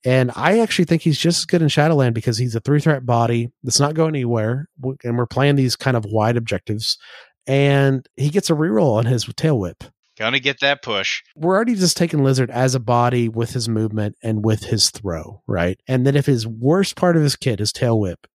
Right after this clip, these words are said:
Speaker 1: gets better, I'm okay with it.
Speaker 2: Now, and even when you think about the wide objectives, if Lizard's only purpose is to make
Speaker 1: That's true.
Speaker 2: you one or two points a turn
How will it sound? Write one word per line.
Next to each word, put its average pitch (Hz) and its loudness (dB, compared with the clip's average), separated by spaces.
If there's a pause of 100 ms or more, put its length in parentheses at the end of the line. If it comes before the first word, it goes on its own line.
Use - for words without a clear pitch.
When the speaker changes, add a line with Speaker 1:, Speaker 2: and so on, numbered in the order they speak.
(120)
Speaker 1:
gets 120 0
better, 110 -2 (120)
I'm 123 2
okay 120 -4
with 95 -4
it. - -14 (120)
Speaker 2:
Now, 170 0
and 190 0
even 214 0
when 208 0
you 185 -2
think 175 -2
about 135 0 (100)
the 123 -6
wide 117 0
objectives, 101 -6 (100)
if - -6
Lizard's 147 0 (140)
only 156 0
purpose - -4 (100)
is 110 -6
to 120 -6
make 117 -2
Speaker 1:
That's 123 0
true. 123 -2
Speaker 2:
you 101 -12
one 113 -2
or 131 -2
two 127 -6
points 120 -8
a 107 -16
turn 123 -4